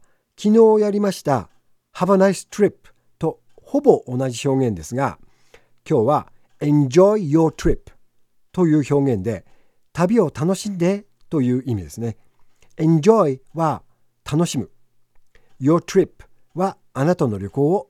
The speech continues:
という意味で、二つ合わせると旅を楽しんでくださいという意味になります。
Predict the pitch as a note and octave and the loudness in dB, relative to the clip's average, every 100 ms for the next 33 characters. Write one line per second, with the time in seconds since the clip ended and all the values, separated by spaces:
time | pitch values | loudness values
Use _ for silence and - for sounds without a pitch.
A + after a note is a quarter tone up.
0 | _ B2+ A#2 A#2+ G#2+ G#2+ G#2+ - _ _ | _ -6 -4 -2 -2 -4 -6 -10 _ _
1 | - C#3+ C3 C3 B2 C#3 B2+ G3+ G3 - | -6 -4 -2 -4 -4 -6 -4 -6 -6 -10
2 | - - C3+ B2 - G2 C3 A#3 A3 C3+ | -18 -8 -4 -4 -6 -10 -8 -6 -6 -6
3 | A#2+ B2+ F2+ _ _ _ _ D3 C#3 C3+ | -8 -8 -10 _ _ _ _ -6 -4 -4
4 | C#3 C#3 G#2+ E2+ D2+ D2 - | -4 -4 -4 -8 -14 -16 -18